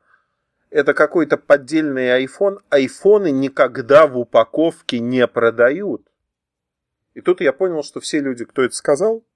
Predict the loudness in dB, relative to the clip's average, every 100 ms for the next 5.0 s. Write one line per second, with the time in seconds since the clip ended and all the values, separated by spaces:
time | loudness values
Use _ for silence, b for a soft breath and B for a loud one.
0 | _ _ _ _ _ -10 -4 -4 0 -2
1 | 0 -4 -2 -4 -4 -4 0 0 0 -4
2 | -2 -4 -6 _ _ -4 -4 -2 -4 -2
3 | -2 0 0 -2 -14 -14 -8 -8 -8 -18
4 | _ _ _ -8 -6 -6 -8 -16 _ -20